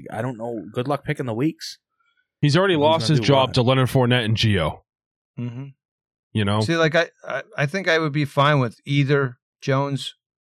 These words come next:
Speaker 3: or Mostert, but not both. Like, take the, take the chance on one.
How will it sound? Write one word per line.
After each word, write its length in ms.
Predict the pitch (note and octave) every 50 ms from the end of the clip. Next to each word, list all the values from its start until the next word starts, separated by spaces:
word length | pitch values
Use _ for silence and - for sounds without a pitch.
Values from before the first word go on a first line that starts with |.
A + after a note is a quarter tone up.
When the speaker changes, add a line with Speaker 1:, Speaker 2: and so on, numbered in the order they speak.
| _ _ _ _ _ _
Speaker 3:
or 220 | - C3 C3 B2+ C3+
Mostert, 500 | C#3 C#3 D3+ D#3 C#3+ - - E3+ E3 -
but 120 | B2 A2+
not 200 | A2+ G#2+ G2 -
both. 200 | - F2+ E2+ - _ _ _ _ _ _ _ _ _ _ _ _ _ _ _ -
Like, 120 | A#2 A#2 -
take 180 | - D#3+ D#3
the, 160 | - D3+ B2 -
take 240 | _ - D3 D3+ D3
the 80 | - D3
chance 300 | - - C#3+ C3 A#2+ -
on 180 | A2 G#2 G2
one. 500 | G2+ A2 B2 B2 A#2 G#2+ F#2+ F#2+ F#2+ G2+